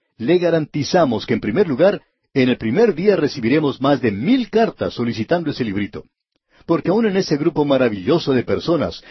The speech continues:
que nos escuchan a diario, habrá miles de personas que aceptarían algo como eso.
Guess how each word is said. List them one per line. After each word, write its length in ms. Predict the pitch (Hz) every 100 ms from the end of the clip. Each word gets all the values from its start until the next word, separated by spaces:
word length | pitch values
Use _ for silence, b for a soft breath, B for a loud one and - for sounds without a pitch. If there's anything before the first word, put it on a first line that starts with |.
| -
que 100 | 131
nos 180 | 127
escuchan 420 | 104 - 143 117 92
a 80 |
diario, 400 | 80 139 156 156 - _ _
habrá 360 | 120 117 147 147
miles 480 | 104 151 233 151 107
de 100 | 98
personas 500 | 90 - 147 139 -
que 100 | 139
aceptarían 580 | 120 143 143 175 233
algo 240 | 147 127 117
como 240 | 110 95
eso. 240 | 82 95